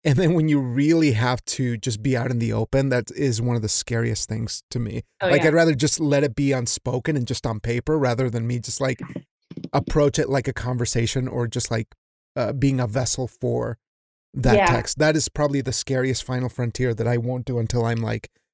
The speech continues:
Speaker 1: you know, one foot in the grave because I'm still, I'm
Speaker 2: <laughs>
Speaker 1: very terrified of that, even though I've, I've been trained. I don't know.
Speaker 2: No,
Speaker 1: I'm
Speaker 2: I, I, I totally get
Speaker 1: <laughs>
Speaker 2: that. Um,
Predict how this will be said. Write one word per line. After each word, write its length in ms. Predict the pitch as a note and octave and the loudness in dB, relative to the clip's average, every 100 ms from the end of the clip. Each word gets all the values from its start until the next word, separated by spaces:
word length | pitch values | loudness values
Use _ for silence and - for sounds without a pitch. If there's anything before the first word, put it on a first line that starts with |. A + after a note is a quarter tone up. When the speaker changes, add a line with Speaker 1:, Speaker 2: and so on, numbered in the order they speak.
| _ C#3 | _ 0
Speaker 1:
you 80 | |
know, 120 | B2+ A#2+ | 0 2
one 200 | C3 B2 | 0 0
foot 160 | C#3 | 0
in 60 | A#2+ | 0
the 60 | A#2+ | 0
grave 340 | B2 A#2+ A#2 | 2 0 0
because 260 | A2+ A#2 A#2+ | -4 -4 -6
I'm 260 | B2 A#2+ - - | -8 -10 -6 -4
still, 280 | - - D#3+ E3 | 0 4 4 4
I'm 140 | D#3+ | 6
Speaker 2:
<laughs> 120 | D#3+ | 6
Speaker 1:
very 140 | F3 E3 | 6 4
terrified 680 | - D3 D3+ - A2+ A#2 - _ _ _ D3 | 2 2 2 0 -2 -2 -6 _ _ _ -2
of 160 | A#2 | 0
that, 320 | B2+ A#2 A#2 - - | 2 2 0 -6 -4
even 300 | D3 C3 C3 | -2 0 2
though 200 | C3 A#2 | 2 4
I've, 340 | A#2+ G2+ - - | 2 0 -8 -4
I've 160 | B2 G2+ | -4 -2
been 260 | A#2 G2+ - | -2 -4 -10
trained. 500 | - - A#2+ A2+ G#2+ - _ _ _ _ | -8 -2 0 0 -2 -8 _ _ _ _
I 160 | - C3+ | 0 2
don't 120 | C3 | 4
know. 180 | A#2+ A2+ | 2 2
Speaker 2:
No, 140 | A#3 C4+ | 4 4
Speaker 1:
I'm 60 | C#4 - - - | 4 6 8 8
Speaker 2:
I, 180 | A3 A3 A#3+ | 6 0 2
I, 100 | B3 | 4
I 40 | C4 | 4
totally 380 | - B3 C4 A3 | 4 4 6 4
get 180 | F#3+ | 4
Speaker 1:
<laughs> 0 | |
Speaker 2:
that. 340 | F#3+ D#3+ - - | 2 0 0 2
Um, 420 | G#3+ G#3+ G#3 | 4 6 4